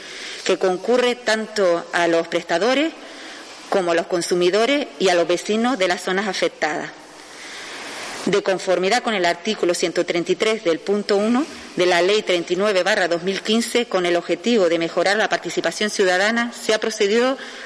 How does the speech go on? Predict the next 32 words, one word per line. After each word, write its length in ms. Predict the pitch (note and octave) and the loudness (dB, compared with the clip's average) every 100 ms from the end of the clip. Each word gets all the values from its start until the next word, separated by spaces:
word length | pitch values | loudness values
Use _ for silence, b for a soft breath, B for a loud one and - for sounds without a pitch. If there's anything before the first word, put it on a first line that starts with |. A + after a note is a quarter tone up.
| - | -2
a 100 | F3 | 2
la, 240 | F3+ F3 - - - - | 2 0 -4 -16 -10 -2
a 100 | D3+ | 0
realizar 580 | F3+ F#3 - A3+ A#3+ - | 2 0 0 0 0 -2
una 220 | A3 A3+ A3 | -2 0 0
consulta 560 | G3+ - G#3 F#3+ F3+ | -2 0 0 0 0
pública 480 | G#3 A#3 A3+ C#4 C#4 | 2 2 2 -2 -2
a 120 | - | -2
través 280 | F3+ E3+ F#3 | 0 2 2
de 80 | F3+ | 2
la 140 | E3 | 0
página 320 | F3 F3+ F3 F3 | 0 -2 0 2
web 200 | G3+ E3+ | 0 0
del, 220 | D#3+ D#3+ B B B - | -2 -4 B B B -2
con 160 | F3 | 0
el 100 | F3 | 0
plazo 300 | F#3+ G#3+ G#3 | 0 0 2
de 160 | F3+ F3 | 0 4
diez 200 | G3+ E3+ | 2 2
días 300 | G#3+ B3+ C#4 - B B B B B B B - - - - | 0 0 0 -8 B B B B B B B -14 -12 -6 0
para 220 | G3+ F#3+ | 2 4
recabar 480 | F#3 F#3 F#3 G#3+ B3 | 2 2 2 2 2
las 120 | A#3+ | 0
opiniones 480 | F#3 F3+ F#3 A3 A#3 | 0 0 0 0 0
o 60 | |
sugerencias 680 | G3 F#3 F3+ G3+ A#3 - B3 | 0 2 2 2 0 -2 -2
que 140 | - F3 | 0 0
quisieran 460 | F3+ - G#3+ A3 | 0 0 0 2
aportar 540 | F#3+ F#3 F3+ - A#3+ A#3 | 0 0 -2 0 0 0
los 120 | F3 | 0
vecinos, 520 | E3+ - G#3 A3 A#3+ | 0 0 0 0 0
vecinas, 500 | F3+ - G#3+ A3 | -2 0 0 2